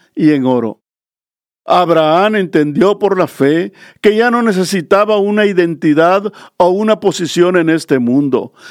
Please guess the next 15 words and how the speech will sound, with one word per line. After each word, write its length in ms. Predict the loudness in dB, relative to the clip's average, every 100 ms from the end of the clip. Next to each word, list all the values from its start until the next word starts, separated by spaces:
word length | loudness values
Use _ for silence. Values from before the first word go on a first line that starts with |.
| -8
pues 200 | 0 0
ya 180 | 2 -2
su 200 | -2 -4
vida 380 | 0 0 2 0
estaba 360 | 0 0 0 0
establecida, 1000 | 0 -2 0 -2 -2 -2 0 0 -2 -6 -18 -6
como 280 | 0 0 2
diría 460 | 0 0 0 0 0
Pablo 400 | 0 0 0 -2
más 300 | 0 -2 0
adelante, 800 | 0 0 0 0 -2 -2 -2 -6 -18 -4
en 260 | 0 0 0
los 140 | 0
lugares 500 | 0 0 0 0 -2
celestiales 880 | -2 -2 -2 0 0 2 -2 -4